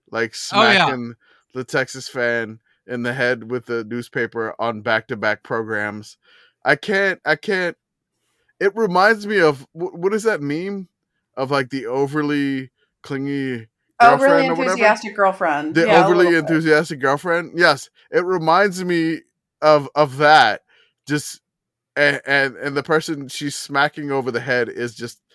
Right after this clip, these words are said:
Speaker 1: a depressed Texas fan after losing to Baylor and, and T C U back-to-back <laughs> weeks.
Speaker 3: You know, she looks a bit like Sicko's guy, too.
Speaker 2: Oh,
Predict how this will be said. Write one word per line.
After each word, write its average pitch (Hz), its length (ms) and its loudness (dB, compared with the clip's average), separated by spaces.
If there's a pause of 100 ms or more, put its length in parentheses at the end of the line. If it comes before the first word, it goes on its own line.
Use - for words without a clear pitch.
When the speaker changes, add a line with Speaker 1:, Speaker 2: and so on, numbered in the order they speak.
(380)
Speaker 1:
a 135 80 -8
depressed 135 500 -6
Texas 139 380 -4
fan 113 420 -4 (400)
after 131 300 -2
losing 139 440 -6
to 123 380 -8 (460)
Baylor 131 600 2 (400)
and, 120 340 2
and 135 220 -2
T 175 220 -4
C - 200 -10
U 131 300 -6
back-to-back 135 580 -6 (100)
<laughs> - 120 -20
weeks. 151 240 -6
Speaker 3:
You 285 140 -4
know, 381 140 2
she 415 220 -6
looks 403 320 -2
a 294 60 -8
bit 247 220 -6
like 202 180 -2
Sicko's 165 420 -12
guy, 147 260 -12
too. - 220 -16
Speaker 2:
Oh, 214 280 -14